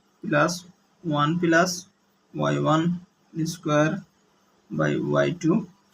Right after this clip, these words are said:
মাইনাস ওয়ান প্লাস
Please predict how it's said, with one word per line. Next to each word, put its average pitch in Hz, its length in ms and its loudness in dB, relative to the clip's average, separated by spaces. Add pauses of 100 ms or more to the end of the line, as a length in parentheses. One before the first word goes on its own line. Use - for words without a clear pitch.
(2000)
মাইনাস 196 420 -4
ওয়ান 147 360 0
প্লাস 160 500 0